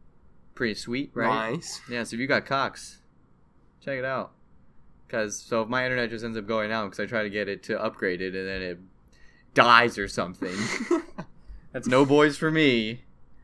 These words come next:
Speaker 1: But
Speaker 2: Well, there you go.
Speaker 1: yeah. Favorite fan theory, Joey, out of all of 'em?
Speaker 2: Um,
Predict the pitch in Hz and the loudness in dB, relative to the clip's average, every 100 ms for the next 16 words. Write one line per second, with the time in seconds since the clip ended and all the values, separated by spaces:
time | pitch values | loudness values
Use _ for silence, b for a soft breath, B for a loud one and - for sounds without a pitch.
0 | b b - 110 104 95 - 160 180 131 | b b -6 0 0 0 -6 -12 -10 -10
1 | - - - 131 _ _ - 110 B - | -12 -12 -16 -16 _ _ -10 -10 B 0
2 | 175 180 180 180 175 180 185 185 180 175 | 6 6 6 2 0 2 4 6 4 4
3 | 180 180 170 170 170 185 202 254 b b | 4 4 4 4 4 4 2 0 b b
4 | b b _ _ _ _ _ _ _ _ | b b _ _ _ _ _ _ _ _
5 | - 156 165 170 170 175 180 180 180 180 | -2 0 2 2 2 2 2 2 2 0
6 | 185 185 185 190 | -2 -4 -6 -8